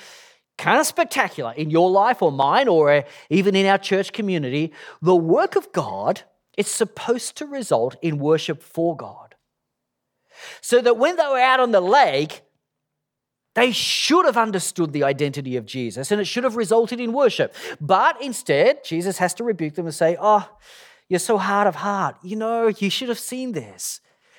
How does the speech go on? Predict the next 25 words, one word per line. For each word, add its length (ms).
You 120
saw 180
what 140
I 80
did. 440
It 80
should 160
have 100
resulted 400
in 160
worship. 460
You 100
should 240
know 480
who 140
I 100
am." 300
And 220
really, 300
throughout 340
these 220
chapters, 480
this 160
is 140
the 220